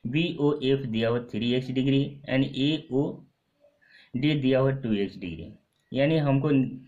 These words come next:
क्या क्या दिया हुआ है यहाँ लिखिए, ए बी सी D and ई F intersecting at point O,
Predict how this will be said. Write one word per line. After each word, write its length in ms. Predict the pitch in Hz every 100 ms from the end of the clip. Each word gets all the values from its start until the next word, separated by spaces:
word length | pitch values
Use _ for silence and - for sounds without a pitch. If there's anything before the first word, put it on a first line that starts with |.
| - _
क्या 160 | 135 139
क्या 180 | 139 160
दिया 180 | 156 156
हुआ 100 | 165
है 120 | 131
यहाँ 140 | 117 107
लिखिए, 480 | 92 92 85 85 - _ - - -
ए 220 | - 151 160
बी 180 | 143 147
सी 220 | 139 139 135
D 140 | 143 151 -
and 160 | 127 123
ई 180 | 120 139
F 140 | 135 120
intersecting 640 | 117 117 110 117 110 143 120
at 160 | 110 -
point 340 | 104 101 98 90
O, 200 | 90